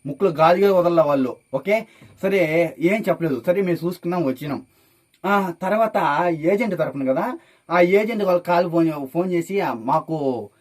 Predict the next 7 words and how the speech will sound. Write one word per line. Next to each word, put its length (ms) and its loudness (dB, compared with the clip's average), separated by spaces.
డ్రైవర్ 500 0
వద్దు, 720 -4
అంటే 180 -10
మా 160 -4
అమ్మాయి 320 -2
జాబ్ 360 -2
చేస్తుంది, 640 -6